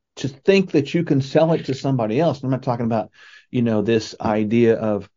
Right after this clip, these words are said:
hypocritical selling just for the, just for the sales of it. I'm talking about the idea of ethical selling because I believe in this, man.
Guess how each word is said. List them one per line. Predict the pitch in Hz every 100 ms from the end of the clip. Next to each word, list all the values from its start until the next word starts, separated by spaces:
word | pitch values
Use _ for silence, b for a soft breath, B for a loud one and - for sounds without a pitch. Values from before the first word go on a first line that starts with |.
| _ _ _
hypocritical | 139 135 117 123 113 113
selling | - 123 113 107
just | 110
for | - 101
the, | 92 -
just | 113 113
for | 123
the | 107
sales | 143 135 104
of | 82 73
it. | - B B B
I'm | 104 110
talking | 127 117 123
about | 113 120 117 117
the | 117
idea | 117 120 113 120 -
of | 110 -
ethical | 135 143 135 107
selling | 104 104 104 107
because | - 110 -
I | 185 254
believe | 170 160 262
in | 135
this, | 101 - -
man. | 113 139 139